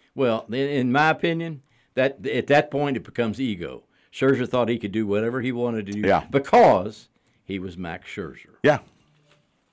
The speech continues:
Speaker 2: Look, uh, it's just rosin
Speaker 1: And I
Speaker 2: and
Speaker 1: like
Speaker 2: sweat.
Speaker 1: Max Scherzer, and
Speaker 2: It's
Speaker 1: I,
Speaker 2: just
Speaker 1: I
Speaker 2: rosin and sweat. Well, it's not
Speaker 1: I
Speaker 2: supposed to be on your glove.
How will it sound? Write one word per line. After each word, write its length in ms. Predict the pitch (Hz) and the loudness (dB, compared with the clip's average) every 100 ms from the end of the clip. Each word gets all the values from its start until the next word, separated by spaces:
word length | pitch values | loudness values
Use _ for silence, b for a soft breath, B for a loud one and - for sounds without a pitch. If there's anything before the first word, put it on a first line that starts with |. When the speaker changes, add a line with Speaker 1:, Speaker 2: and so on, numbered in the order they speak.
| _ _ | _ _
Speaker 2:
Look, 300 | 151 165 - | 2 4 4
uh, 260 | 123 117 113 | 8 8 6
it's 120 | 113 | 4
just 260 | - 165 - | 0 0 2
rosin 300 | 147 160 165 | 4 4 6
Speaker 1:
And 60 | 233 | 6
I 40 | |
Speaker 2:
and 100 | 254 | 8
Speaker 1:
like 160 | 262 262 | 8 6
Speaker 2:
sweat. 200 | 180 180 | 4 4
Speaker 1:
Max 240 | 185 - | 4 4
Scherzer, 260 | 160 139 156 | 2 2 4
and 80 | 165 | 4
Speaker 2:
It's 80 | 202 | 4
Speaker 1:
I, 80 | 208 | 4
Speaker 2:
just 260 | 214 190 | 2 4
Speaker 1:
I 20 | 180 | 4
Speaker 2:
rosin 400 | 185 196 180 180 | 6 6 4 0
and 140 | 165 | -2
sweat. 360 | - 214 - - | 2 4 4 4
Well, 180 | 143 180 | 4 4
it's 140 | 113 | 2
not 160 | 139 135 | 0 2
Speaker 1:
I 20 | |
Speaker 2:
supposed 220 | 147 143 | 0 -2
to 60 | - | 0
be 80 | 143 | 0
on 80 | |
your 80 | 139 | 0
glove. 280 | 156 240 | -2 -4